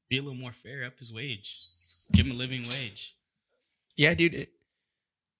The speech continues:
Speaker 1: It's not even ten percent. You got ten, you know? Labor
Speaker 2: Dude, that's
Speaker 1: costs
Speaker 2: like
Speaker 1: is what
Speaker 2: point five percent.
Speaker 1: Labor costs supposed to be at least twenty percent at most in the restaurant business, you know? Up his wage a little bit.
Speaker 2: Yeah.
Speaker 1: You wanna hire more people to do the job? Well, good luck, 'cause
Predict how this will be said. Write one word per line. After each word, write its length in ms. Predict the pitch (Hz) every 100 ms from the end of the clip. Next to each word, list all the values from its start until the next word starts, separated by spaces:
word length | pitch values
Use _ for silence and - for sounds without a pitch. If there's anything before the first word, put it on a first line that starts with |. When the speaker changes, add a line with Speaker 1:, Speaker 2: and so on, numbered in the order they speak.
| _ -
Speaker 1:
It's 120 | 127
not 80 | 147
even 140 | 127
ten 180 | 123 139
percent. 420 | 143 - 160 139 - _ _ _ _
You 60 | -
got 80 | 131
ten, 180 | - 131 - _
you 100 | 127
know? 200 | 123 147 151 - _ _ _
Labor 180 | 120 135
Speaker 2:
Dude, 180 | 143 147
that's 160 | 143 160
Speaker 1:
costs 20 |
Speaker 2:
like 120 | 160
Speaker 1:
is 140 | - -
what 80 | 120
Speaker 2:
point 260 | 156 147
five 420 | - - 123 175
percent. 480 | 180 113 - 113 107 - _ -
Speaker 1:
Labor 240 | 123 151
costs 280 | 147 143 139
supposed 240 | - 127
to 60 | -
be 120 | 135
at 100 | 123
least 260 | 123 131 - 104 _ _ _
twenty 240 | - 135
percent 380 | 131 120 - 127
at 100 | 110
most 260 | 113 123 -
in 60 |
the 80 | 117
restaurant 400 | 110 131 - 107
business, 520 | 101 101 110 117 - -
you 80 | 107
know? 140 | 110 135 _
Up 160 | 127 -
his 120 | 139
wage 240 | 143 151 127
a 40 |
little 180 | 117 92
bit. 180 | 90 - _ _ _ _ _
Speaker 2:
Yeah. 260 | 131 156 185 - _
Speaker 1:
You 80 | -
wanna 140 | 131 117
hire 220 | 127 135
more 200 | 127 123
people 320 | - 135 139
to 60 | 123
do 120 | 131
the 80 | 127
job? 280 | 127 139 135
Well, 100 | 110
good 160 | 127
luck, 320 | 120 139 131 -
'cause 360 | 107 101 -